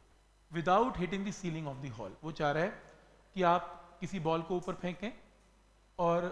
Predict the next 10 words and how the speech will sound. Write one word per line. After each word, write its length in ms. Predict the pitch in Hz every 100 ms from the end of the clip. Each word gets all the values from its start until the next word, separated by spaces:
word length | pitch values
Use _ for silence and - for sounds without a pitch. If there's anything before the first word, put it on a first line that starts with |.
| -
ball 240 | 151 160 175
को 140 | 180 180
ऊपर 220 | 165 180
फेंक 280 | 170 156 135
के 160 | 165 202
क्या 1200 | - - - _ _ _ _ _ _ _ - 156
आ 40 | 147
जाए? 300 | 160 196 254 -
वो 180 | 160 214 285 - - _ _ -
सबसे 400 | 165 156 - 214